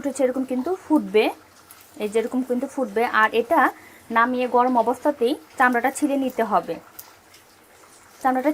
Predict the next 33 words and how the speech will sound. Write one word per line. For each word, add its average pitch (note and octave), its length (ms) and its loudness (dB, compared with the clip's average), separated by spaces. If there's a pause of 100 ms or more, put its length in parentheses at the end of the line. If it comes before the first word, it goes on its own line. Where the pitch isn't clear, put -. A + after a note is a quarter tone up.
ছিলে C#4+ 180 2 (100)
নিতে B3+ 200 -2
হবে, A#3 240 2
হাতে A3 220 0
একটু C4+ 180 -6
গরম B3+ 180 4 (100)
লাগবে। G#3+ 180 -2 (240)
পরে C4+ 180 0 (100)
কিন্তু C#4+ 200 -6 (100)
ঠান্ডা A#3+ 340 -4
হলে C4+ 180 -4 (140)
ভালো A3+ 220 0
করে B3+ 140 0 (100)
খোসাটা B3 340 -2 (100)
উঠতে B3+ 220 -6 (100)
যাবে F#3 220 0 (100)
না। D#3+ 60 -6 (440)
আর G#3+ 80 2 (120)
দেখুন A#3 260 0 (100)
কি D4 60 -4 (100)
সুন্দরভাবে B3 540 0 (180)
সফট A3+ 300 2
হয়ে B3+ 200 2
সিদ্ধ G#3+ 180 -8 (120)
হয়েছে। A3+ 320 -4 (1400)
এই F#3+ 160 -6
যে F#3+ 80 -12 (520)
সিদ্ধ A#3+ 220 -6 (120)
হলে D4 140 2 (100)
এভাবে A#3 320 -2 (640)
হাত A3+ 220 4
দিয়ে C4 120 0
এরকম C4+ 220 -2